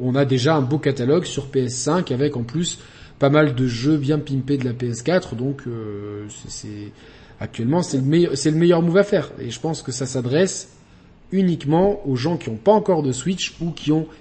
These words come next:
essoré leur Switch, euh, euh, en mode portable et qui veulent un meilleur confort de jeu, comme Roby. Voilà.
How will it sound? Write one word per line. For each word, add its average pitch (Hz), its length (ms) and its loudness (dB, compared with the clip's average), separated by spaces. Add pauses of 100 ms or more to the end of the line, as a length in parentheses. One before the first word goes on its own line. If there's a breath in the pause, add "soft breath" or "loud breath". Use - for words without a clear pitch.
(120)
essoré 156 640 0
leur 139 260 -2
Switch, - 520 -6
euh, 113 600 -8 (600 loud breath)
euh, 107 180 -8 (120)
en 127 100 -2
mode 143 240 2
portable 151 440 0
et - 20 0
qui 120 180 -2
veulent 151 260 6
un 139 80 4
meilleur 147 340 2
confort 131 360 0
de 127 140 -2
jeu, 107 160 -8 (160)
comme 156 200 6
Roby. 135 440 2 (380)
Voilà. 117 300 -6